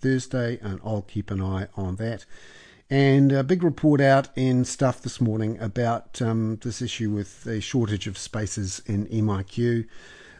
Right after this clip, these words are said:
Uh, a family there, um, desperate to get their in-laws over from Britain to help out after an accident in a family.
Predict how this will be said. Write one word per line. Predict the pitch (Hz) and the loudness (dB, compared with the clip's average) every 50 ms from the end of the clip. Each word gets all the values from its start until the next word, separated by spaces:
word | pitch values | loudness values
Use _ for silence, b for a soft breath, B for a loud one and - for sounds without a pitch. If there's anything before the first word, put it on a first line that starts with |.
| B B | B B
Uh, | - 104 98 101 104 92 | -6 -4 -4 -2 -2 -4
a | 101 | -4
family | - - 123 117 113 110 107 107 107 101 | -4 -2 -2 0 2 2 2 2 0 0
there, | 95 110 107 107 104 104 104 107 - - | 0 0 0 0 0 0 0 -2 -2 -4
um, | 107 104 104 104 101 92 - | -4 -4 -2 -2 -4 -4 -2
desperate | 123 113 - - - 113 98 - - | -4 -4 -4 -4 -8 -8 -8 -8 -6
to | - 107 | -6 -6
get | 90 101 110 - - 101 | -4 -4 -4 -4 -6 -6
their | 101 104 101 101 101 95 | -4 -2 -2 -2 -2 -2
in-laws | 110 113 107 107 104 104 104 101 92 - - - - - - - | -2 -2 0 0 0 -2 -2 -4 -4 -6 -8 -10 -12 -12 -8 -6
over | 113 104 101 90 101 98 | -4 -2 -2 -2 -4 -4
from | - - 107 98 95 | -4 -4 -2 -2 0
Britain | 87 107 107 - 107 101 95 95 | 0 -2 -4 -2 -2 -2 -2 -2
to | 92 - - 101 95 95 92 95 98 | -2 -4 -4 -2 -2 0 -2 -2 -2
help | 98 101 90 - - | -4 -4 -4 -4 -4
out | 98 95 92 - - - - - | -4 -4 -4 -6 -8 -12 -12 -10
after | 101 92 95 92 - - 98 95 95 95 95 | -8 -6 -8 -8 -10 -10 -8 -6 -6 -6 -4
an | 92 98 98 | -4 -4 -4
accident | 95 95 - - 95 90 92 92 - | -4 -6 -8 -8 -6 -4 -4 -4 -4
in | - 90 | -6 -10
a | 90 | -10
family. | - - 101 101 101 98 101 101 | -8 -6 -4 -2 -2 -2 -2 -4